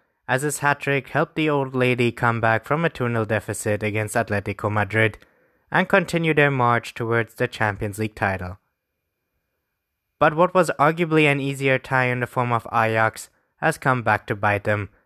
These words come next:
as Ajax displayed great heart to eliminate the Italian champions,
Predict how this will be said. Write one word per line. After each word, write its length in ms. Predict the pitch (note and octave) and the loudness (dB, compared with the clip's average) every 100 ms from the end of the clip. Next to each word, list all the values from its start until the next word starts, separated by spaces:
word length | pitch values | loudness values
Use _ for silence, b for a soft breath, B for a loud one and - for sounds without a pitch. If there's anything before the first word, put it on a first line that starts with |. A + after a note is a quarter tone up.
| _ _ - | _ _ -4
as 180 | C#3 D#3+ | 0 4
Ajax 480 | E3 F3 E3+ D#3 - | 4 4 2 0 -4
displayed 560 | D3 - - C#3+ C3 | -10 -8 -4 -4 -4
great 280 | - C3+ D3 | -2 -2 0
heart 280 | C3 B2 - | 2 2 2
to 100 | B2+ | -2
eliminate 540 | A#2+ A2+ A2 A2 A2 | -2 -2 -4 -4 -4
the 100 | A2 | -4
Italian 440 | G#2+ A#2 A2 A2 G#2+ | -4 0 2 2 -4
champions, 600 | - A2 G2+ A2 G#2+ - | 0 0 0 -2 -4 -8